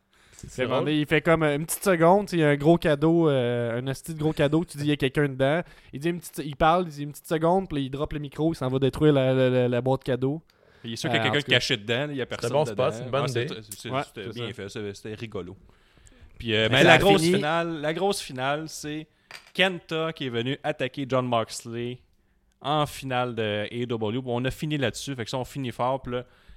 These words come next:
Speaker 3: Kenta est comme, euh, comme le, on, là, on nous annonce qu'ils ont une entente à la New Japan,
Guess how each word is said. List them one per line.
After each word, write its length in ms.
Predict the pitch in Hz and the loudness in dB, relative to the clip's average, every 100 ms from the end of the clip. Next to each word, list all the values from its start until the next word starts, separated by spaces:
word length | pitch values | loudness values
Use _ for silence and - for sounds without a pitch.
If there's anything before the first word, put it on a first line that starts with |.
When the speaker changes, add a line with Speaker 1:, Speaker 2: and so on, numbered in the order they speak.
| - _ - | -20 _ -8
Speaker 3:
Kenta 580 | 135 131 135 135 139 - | -6 -6 -4 -2 -2 -4
est 100 | 107 | -12
comme, 380 | 107 123 117 107 101 _ _ _ _ _ - | -8 -8 -8 -10 -16 _ _ _ _ _ -20
euh, 760 | 90 87 90 90 92 92 90 92 98 _ _ _ _ _ _ | -18 -18 -18 -16 -16 -14 -14 -16 -20 _ _ _ _ _ _
comme 180 | 92 95 | -16 -12
le, 240 | 90 90 | -12 -10
on, 220 | 92 92 - | -10 -12 -10
là, 80 | 110 | -6
on 140 | 104 | -4
nous 220 | 107 104 | -4 -2
annonce 320 | 110 113 117 - | -2 -2 -4 -4
qu'ils 380 | 107 98 95 | -4 -2 -4
ont 140 | 101 101 | -4 -4
une 80 | 101 | -4
entente 320 | 98 113 113 | -6 -8 -8
à 20 | |
la 140 | 104 | -8
New 160 | 104 104 | -6 -6
Japan, 320 | 101 92 107 | -6 -6 -8